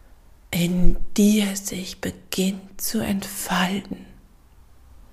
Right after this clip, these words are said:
She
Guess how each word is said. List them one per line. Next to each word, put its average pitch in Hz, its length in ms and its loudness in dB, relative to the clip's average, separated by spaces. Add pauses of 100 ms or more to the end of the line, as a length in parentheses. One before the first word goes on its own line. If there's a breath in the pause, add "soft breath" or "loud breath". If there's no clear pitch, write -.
(2000 soft breath)
She 190 840 0